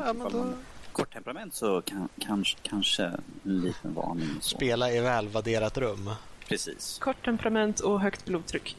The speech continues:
Speaker 3: Ingen
Speaker 2: Och
Speaker 3: bra
Speaker 2: mycket, och
Speaker 3: kombo.
Speaker 2: mycket tabletter bredvid.
Speaker 1: Mm, mm, mm.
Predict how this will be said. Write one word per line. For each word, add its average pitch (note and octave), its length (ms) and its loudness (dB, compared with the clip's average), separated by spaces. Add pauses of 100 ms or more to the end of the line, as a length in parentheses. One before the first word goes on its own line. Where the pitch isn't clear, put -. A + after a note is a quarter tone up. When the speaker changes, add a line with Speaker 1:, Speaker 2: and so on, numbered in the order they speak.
(140)
Speaker 3:
Ingen F3 320 4
Speaker 2:
Och - 60 4
Speaker 3:
bra E3+ 60 4
Speaker 2:
mycket, - 20 4
och D#3+ 60 2
Speaker 3:
kombo. C#3 140 4
Speaker 2:
mycket C3+ 260 2
tabletter G#2+ 460 0
bredvid. F#2 340 -2 (400)
Speaker 1:
Mm, G#3+ 160 -6 (140)
mm, - 220 0 (140)
mm. C#4+ 260 2